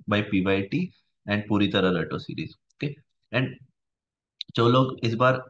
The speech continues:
ये सोच रहे हैं कि इस बार प्रिपेयर नहीं करते, अगली बार एग्जाम देंगे अच्छे से, या इस बार सोच रहे हैं कि बस एग्जाम दे देंगे, नेक्स्ट टाइम सीरियस होकर एग्जाम देंगे, उनको भी मैं कहूंगा कि आप इन ती-,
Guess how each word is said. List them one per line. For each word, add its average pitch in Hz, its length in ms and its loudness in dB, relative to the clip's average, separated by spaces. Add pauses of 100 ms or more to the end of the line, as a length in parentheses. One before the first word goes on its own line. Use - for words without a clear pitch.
(180)
ये 110 140 2
सोच 117 460 -2
रहे 110 120 -2
हैं 113 120 -2
कि 120 120 0
इस 104 160 0
बार 107 160 4 (100)
प्रिपेयर 107 320 0
नहीं 104 260 -2
करते, 101 260 -4
अगली 101 240 -2 (100)
बार 104 80 2
एग्जाम 98 380 -6
देंगे 95 240 -6
अच्छे 95 280 -4
से, 95 120 -4 (560)
या 107 120 4
इस 104 100 -2
बार 113 200 4 (240)
सोच 104 320 -2
रहे 113 80 -2
हैं 107 60 -2
कि 110 140 -2
बस 110 80 -4
एग्जाम 104 360 -2
दे 101 80 -2
देंगे, 104 260 -4
नेक्स्ट 110 300 -6
टाइम 110 220 0
सीरियस 101 280 -2
होकर 104 160 -6
एग्जाम 101 300 -4
देंगे, 123 300 -4 (300)
उनको 117 240 2
भी 143 60 6
मैं 143 140 6
कहूंगा 131 320 2
कि 151 180 -2
आप 135 160 2
इन 143 140 0
ती-, 143 280 -2